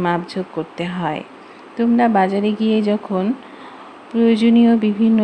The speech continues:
জিনিস যেমন চাল, ডাল, তেল, লবণ, চিনি, রশি, বৈদ্যুতিক তার ইত্যাদি ক্রয় করো, তখন দোকানদার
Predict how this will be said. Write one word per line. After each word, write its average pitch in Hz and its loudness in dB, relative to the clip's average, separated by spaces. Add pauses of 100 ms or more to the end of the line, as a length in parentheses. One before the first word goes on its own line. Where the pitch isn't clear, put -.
(140)
জিনিস 185 -2 (360)
যেমন 196 -2 (220)
চাল, 170 -2 (340)
ডাল, 180 0 (420)
তেল, 185 0 (360)
লবণ, 190 -2 (340)
চিনি, 202 -2 (280)
রশি, 202 -4 (520)
বৈদ্যুতিক 220 0 (140)
তার 190 0 (600)
ইত্যাদি 254 -4 (100)
ক্রয় 196 0 (100)
করো, 175 -4 (380)
তখন 226 -2 (200)
দোকানদার 190 -4